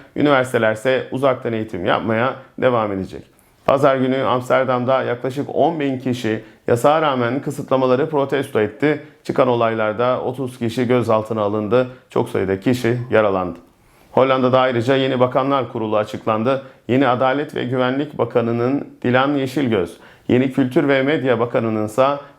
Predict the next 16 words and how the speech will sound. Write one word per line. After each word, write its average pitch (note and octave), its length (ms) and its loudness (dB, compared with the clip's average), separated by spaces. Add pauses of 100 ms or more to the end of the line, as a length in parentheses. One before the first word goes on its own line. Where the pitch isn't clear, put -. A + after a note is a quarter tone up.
Günay B2+ 340 2 (120)
Uslu C#3 320 -4
olacağı G#2 600 0
belirtildi. G2 520 -4 (320)
Başbakan C3+ 480 2
Rutte C3 440 0
görevine B2 440 0
devam B2 300 0
edecek. A2 380 -4 (280)
Bakanlar C3 500 0
kurulunun B2 420 -2
yarısı C3 440 -2
kadın, C3+ 400 0 (300)
yaş C3+ 200 2
ortalaması G#2 600 -2
ise B2 480 0